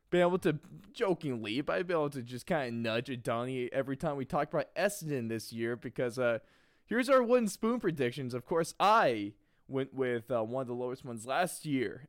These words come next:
um, which was Hawthorn. I thought that aging roster, um, just wasn't looking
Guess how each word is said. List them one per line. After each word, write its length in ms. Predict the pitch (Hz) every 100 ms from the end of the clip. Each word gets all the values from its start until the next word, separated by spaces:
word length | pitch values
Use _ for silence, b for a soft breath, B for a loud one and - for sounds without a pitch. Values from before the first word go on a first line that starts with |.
| -
um, 320 | 113 110 113
which 200 | 120 -
was 220 | 113 107
Hawthorn. 640 | - 165 151 139 117 104 110
I 100 | 117
thought 300 | - 120 110
that 120 | 110
aging 300 | 123 123 120
roster, 540 | 113 110 - 147 147 170 b b b b
um, 320 | 110 113 113 117
just 240 | 117 - - _
wasn't 380 | 127 131 120 117
looking 520 | 117 - 113 110 107